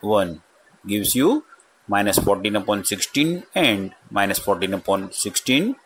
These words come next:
Here both are equal. Therefore, minus fourteen upon sixteen is equal to minus fourteen upon sixteen. It's clear? Now seventh one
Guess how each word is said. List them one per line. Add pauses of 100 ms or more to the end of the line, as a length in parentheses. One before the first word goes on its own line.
(140)
Here (320)
both
are
equal. (220)
Therefore, (340)
minus
fourteen
upon
sixteen
is
equal
to
minus
fourteen
upon (160)
sixteen. (160)
It's
clear? (580)
Now
seventh
one